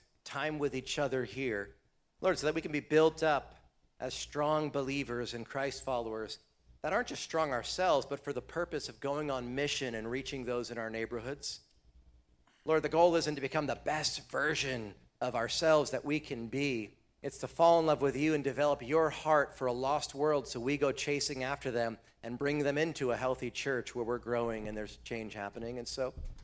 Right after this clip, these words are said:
give us that heart and burden for the lost. Break the cycle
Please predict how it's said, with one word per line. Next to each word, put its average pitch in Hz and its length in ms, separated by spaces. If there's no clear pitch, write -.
give 156 140
us 156 100
that 147 180
heart 139 280
and 131 80
burden 127 280
for 135 160
the 123 120
lost. 117 500
Break 160 440
the 156 100
cycle 147 720